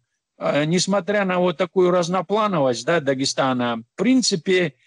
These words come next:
я вот изучаю около тридцати лет этнографию Дагестана, в основном у нас все одинаково, с небольшими, значит, э, такими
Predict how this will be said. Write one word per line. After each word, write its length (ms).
я 240
вот 200
изучаю 560
около 320
тридцати 440
лет 220
этнографию 680
Дагестана, 760
в 220
основном 720
у 100
нас 520
все 420
одинаково, 920
с 160
небольшими, 1040
значит, 460
э, 280
такими 720